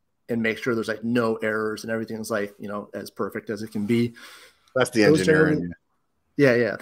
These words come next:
Speaker 1: <laughs> Those don't necessarily do, yeah, they don't do, or they don't necessarily do any better than, you know, like, a, a more organic video. I don't know. I haven't figured out the algorithm.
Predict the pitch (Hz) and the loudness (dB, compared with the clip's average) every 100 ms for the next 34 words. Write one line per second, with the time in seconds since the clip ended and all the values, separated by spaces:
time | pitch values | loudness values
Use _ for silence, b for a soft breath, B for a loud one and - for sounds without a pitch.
0 | - - 156 196 151 185 165 151 165 160 | -4 0 4 4 8 10 12 10 10 8
1 | 139 123 - 135 131 - - 143 120 131 | 8 6 4 4 2 0 0 0 2 2
2 | 185 151 143 143 127 123 214 _ _ _ | 2 4 4 4 0 -6 -16 _ _ _
3 | _ 151 185 175 147 139 135 - 135 139 | _ 4 8 8 6 4 0 0 2 2
4 | 113 117 117 101 107 113 98 101 101 107 | 0 -2 -2 -4 -4 -4 -4 -8 -10 -12
5 | _ 110 110 107 - 117 - b b b | _ -12 -10 -10 -12 -16 -18 b b b
6 | _ _ 117 120 113 113 113 110 _ _ | _ _ -6 -4 -4 -4 -6 -10 _ _
7 | _ _ _ 127 117 117 117 110 - 123 | _ _ _ -10 -6 -4 -4 -4 -4 -4
8 | 123 127 127 _ _ _ - 135 123 110 | -2 -4 -10 _ _ _ -2 0 0 -4
9 | 110 _ _ _ _ _ _ _ _ _ | -10 _ _ _ _ _ _ _ _ _
10 | _ _ _ - 123 127 127 131 120 117 | _ _ _ -6 0 0 0 -2 0 0
11 | 117 120 113 117 110 113 120 120 - | -2 -2 -2 -2 -2 -4 -6 -8 -12